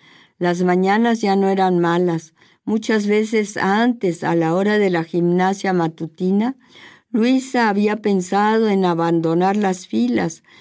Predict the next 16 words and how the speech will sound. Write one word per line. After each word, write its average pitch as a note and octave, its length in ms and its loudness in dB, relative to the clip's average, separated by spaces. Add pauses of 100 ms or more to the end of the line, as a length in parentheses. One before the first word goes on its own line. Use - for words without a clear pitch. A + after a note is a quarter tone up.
(120)
salirse G3 960 0
de F3 160 2
la E3 140 0
tabla, G3 680 -2 (640)
desobedecer F#3 1000 0
con G3+ 220 2
un G3+ 180 2
grito. G3 640 -2 (640)
Un B3 220 2
día A#3 220 2
dijo, G#3 460 0
"Me G#3+ 220 2
tienen D4 460 2
hasta G#3+ 260 0
la G3+ 140 2
madre", C4 640 2